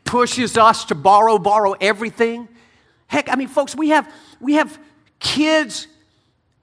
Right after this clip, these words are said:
taking out student loans. This is where it's gotten to. And when they come out of college, they are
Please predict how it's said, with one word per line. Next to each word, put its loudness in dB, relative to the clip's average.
taking 0
out 0
student -2
loans. 2
This -4
is -2
where 2
it's -6
gotten 4
to. -2
And 2
when 0
they 4
come 2
out 2
of -10
college, 4
they 4
are 2